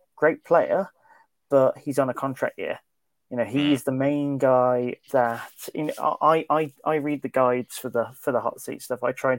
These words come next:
Speaker 1: to see as to what the story is behind the story.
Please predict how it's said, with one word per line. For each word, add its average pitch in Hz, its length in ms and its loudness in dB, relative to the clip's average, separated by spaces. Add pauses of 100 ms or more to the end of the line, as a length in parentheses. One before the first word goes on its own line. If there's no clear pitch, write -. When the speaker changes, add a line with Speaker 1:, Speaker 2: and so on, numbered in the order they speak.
Speaker 1:
to 123 140 -6
see 120 360 -6
as 113 100 -10
to - 80 -16
what 120 160 -8
the - 60 -18
story 120 420 -2
is 113 80 -8
behind 131 340 -4
the 127 60 -6
story. 139 480 -2